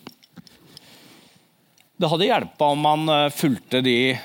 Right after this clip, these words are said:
overordnede retningslinjene med en gang, så man slapp å lage helt nye planer og starte igjen.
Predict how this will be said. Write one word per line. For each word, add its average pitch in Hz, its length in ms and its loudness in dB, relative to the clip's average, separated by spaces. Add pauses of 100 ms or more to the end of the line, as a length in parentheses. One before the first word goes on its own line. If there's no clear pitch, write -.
(340)
overordnede 113 560 -2
retningslinjene 110 560 -6
med 107 220 -2
en - 40 -6
gang, 107 220 -6
så - 140 -8
man 117 120 -4
slapp - 240 -6
å 110 60 -4
lage 98 240 -6
helt 92 260 -6
nye 87 160 -10
planer 82 280 -8
og 82 60 -14
starte - 300 -10
igjen. 101 160 -14